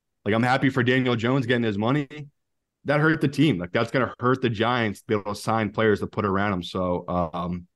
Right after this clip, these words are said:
yeah, I, I, I disagree with it at its basis, but what else were they really supposed to do? Like, to me, they didn't really have that many options. He fits their scheme the best.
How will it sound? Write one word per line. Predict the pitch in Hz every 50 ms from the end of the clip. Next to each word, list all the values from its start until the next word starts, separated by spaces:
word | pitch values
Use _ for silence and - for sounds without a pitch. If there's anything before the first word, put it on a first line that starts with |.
| _ -
yeah, | - 107 113 113
I, | 104 98 104 202 202 - - - - _ _ _ _ _ _ _ _ _ _ _ _
I, | - 123 127 127 -
I | 127 123 127
disagree | 120 139 170 175 196 147 131 156 170
with | 208 208 208 220
it | 226 226 220 220 - _ _ _ _ -
at | 135 123 120
its | 113 110
basis, | - 135 135 139 143 180 175
but | - 135 110
what | 104 104 113 143 156
else | 156 151 -
were | 143 135
they | 135 131 139
really | 131 127 127 131 127
supposed | 123 - - 123 117 110 -
to | - 95
do? | 87 117 113 98 82 - _
Like, | - 92 90 - -
to | 107
me, | 101 120 135 135 139 135 131 127 127 - _ _ _ _ _ _ -
they | 117 127
didn't | 143 139
really | 139 147 147 139
have | 147 135
that | 131 139 135
many | 131 117
options. | 113 123 135 135 - 101 -
He | 123 123
fits | 127 127 143 135 131 - -
their | - 127 123
scheme | - - - - 123 123 123
the | 117 107
best. | 98 107 113 117 110 107 104 - - - - _